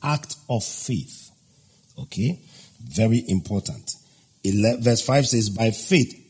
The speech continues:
Enoch was translated that he should not see death,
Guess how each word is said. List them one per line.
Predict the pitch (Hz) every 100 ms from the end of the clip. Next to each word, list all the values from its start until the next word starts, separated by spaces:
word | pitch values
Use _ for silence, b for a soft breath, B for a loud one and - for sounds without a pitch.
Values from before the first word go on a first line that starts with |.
| _ _ _ 220
Enoch | 202 - - - - - _ _ b b b -
was | 110 -
translated | - 117 110 120 127 87
that | 73 87
he | 95
should | 87 98
not | 110 131 -
see | - 147
death, | 156 - - -